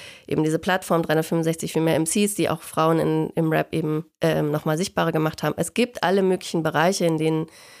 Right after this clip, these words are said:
tatsächlich vor allen Dingen für eine größere Sichtbarkeit gesorgt wurde. Und ich habe auch das Gefühl, vereinzelt wird das schon gesehen. Und ich meine, alleine das, das Rock am Ring Festival dieses Jahr, ähm, bei allen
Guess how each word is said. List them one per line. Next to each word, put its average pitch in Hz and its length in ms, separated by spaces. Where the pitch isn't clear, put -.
tatsächlich 165 460
vor 127 100
allen 156 140
Dingen 160 100
für 185 100
eine 156 180
größere 160 400
Sichtbarkeit 285 580
gesorgt 262 360
wurde. 294 300
Und 170 120
ich 170 180
habe 160 260
auch - 80
das - 180
Gefühl, 170 480
vereinzelt 170 680
wird 170 160
das 156 140
schon 156 180
gesehen. 170 380
Und 175 100
ich 170 100
meine, 175 360
alleine 202 420
das, 185 360
das 165 180
Rock 185 160
am 170 140
Ring 220 220
Festival 156 480
dieses 190 340
Jahr, 160 400
ähm, 165 320
bei 160 100
allen 220 440